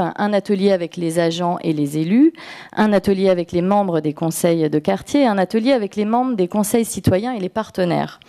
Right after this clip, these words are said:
On y a ajouté des questionnaires d'évaluation pour prendre en compte, euh, les avis et les ressentis des membres qui ne pouvaient pas, euh, se joindre à nous aux ateliers.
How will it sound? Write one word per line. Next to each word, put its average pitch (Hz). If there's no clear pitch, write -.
On 220
y 254
a 277
ajouté 285
des 214
questionnaires 262
d'évaluation 208
pour -
prendre 240
en 220
compte, 240
euh, 185
les 208
avis 226
et 240
les 185
ressentis 214
des 196
membres 202
qui 190
ne 180
pouvaient 185
pas, 202
euh, 165
se 208
joindre 196
à 190
nous 208
aux 185
ateliers. 156